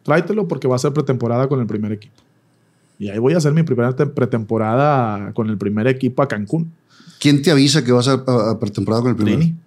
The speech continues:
Speaker 1: Trini
Speaker 2: Y
Speaker 1: me dice,
Speaker 2: te, y
Speaker 1: "¿Sabes
Speaker 2: te
Speaker 1: qué?".
Speaker 2: meas, güey.
Speaker 1: Puta, dije, "Poca madre". O sea, ya la putiza que me iban a meter, pero yo estaba de que,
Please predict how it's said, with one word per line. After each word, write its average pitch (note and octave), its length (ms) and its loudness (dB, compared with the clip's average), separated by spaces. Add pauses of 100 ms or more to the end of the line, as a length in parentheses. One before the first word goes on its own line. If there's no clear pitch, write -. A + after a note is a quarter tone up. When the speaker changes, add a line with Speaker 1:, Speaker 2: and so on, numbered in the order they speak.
(300)
Speaker 1:
Trini A#2+ 220 0
Speaker 2:
Y A2 60 2
Speaker 1:
me B2 80 2
dice, A#2 100 2
Speaker 2:
te, C3+ 80 2
y - 40 2
Speaker 1:
"¿Sabes C#3 140 2
Speaker 2:
te A2+ 60 -2
Speaker 1:
qué?". F#2+ 80 2
Speaker 2:
meas, C#3 380 4
güey. A#3 220 0
Speaker 1:
Puta, C#3 200 0
dije, B2+ 220 0
"Poca A2+ 320 -14
madre". C3 400 -6
O - 480 -20
sea, - 160 -10
ya C3+ 80 -2
la C3+ 120 -4
putiza C#3 440 -6
que - 80 -4
me C#3+ 80 -6
iban C3+ 140 -6
a - 40 -6
meter, G3 300 0
pero D3+ 160 4
yo C#3+ 100 6
estaba C#3 240 4
de D3 80 2
que, C3+ 140 -4